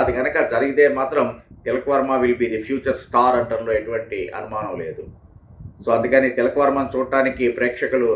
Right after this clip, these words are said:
తరలి వస్తారు. అలాగనే తన సొంత జట్టుకి విరుద్ధంగా వైట్ బాల్ క్రికెట్లో ఎలా ఆడతాడనేది చూడాలి. Even తిలక్ వర్మ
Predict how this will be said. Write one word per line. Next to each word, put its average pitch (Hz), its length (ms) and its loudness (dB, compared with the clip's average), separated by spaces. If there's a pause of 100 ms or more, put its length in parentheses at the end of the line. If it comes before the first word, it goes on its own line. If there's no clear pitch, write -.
తరలి 123 300 0
వస్తారు. 120 420 2 (440)
అలాగనే 143 420 4 (540)
తన 107 100 -4 (140)
సొంత 156 260 -2 (960)
జట్టుకి 139 440 0
విరుద్ధంగా 160 500 6 (540)
వైట్ 165 240 8
బాల్ 156 260 6 (100)
క్రికెట్లో 139 460 0
ఎలా 127 200 2
ఆడతాడనేది 120 540 -2
చూడాలి. 92 300 -4
Even 117 200 -6
తిలక్ 127 220 -4
వర్మ 123 180 -2